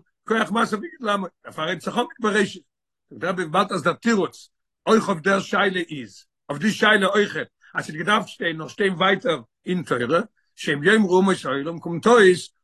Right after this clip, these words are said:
אז כדי צו שואל זיין, זייער טיינע, ליסט אין אטעם חולו, איז נישט גענוג, אז בראשית ברא אלוקים וועט שטיין נערגעץ וואו אין תורה, נאר דאס דארף זיין דער התחלה פון תורה. אז ער קומט אויס. אוי, דער ענטפער איז,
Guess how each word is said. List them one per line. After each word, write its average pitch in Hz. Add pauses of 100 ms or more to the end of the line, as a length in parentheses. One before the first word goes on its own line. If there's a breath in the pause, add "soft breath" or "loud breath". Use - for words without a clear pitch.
(180)
אז -
כדי 165
צו 160
שואל 196
זיין, 139
זייער 165
טיינע, 185
ליסט 143
אין 170
אטעם 185
חולו, 214 (420)
איז 127
נישט 233
גענוג, 226
אז 185
בראשית 185
ברא 190
אלוקים 180 (280)
וועט 160
שטיין 202
נערגעץ 165
וואו 165
אין 160
תורה, 131 (320)
נאר 127
דאס 131
דארף 170
זיין 185
דער 185
התחלה 226
פון 202
תורה. 170 (300)
אז 165
ער 196
קומט 202
אויס. - (760)
אוי, 269
דער 190
ענטפער 180 (100)
איז, 175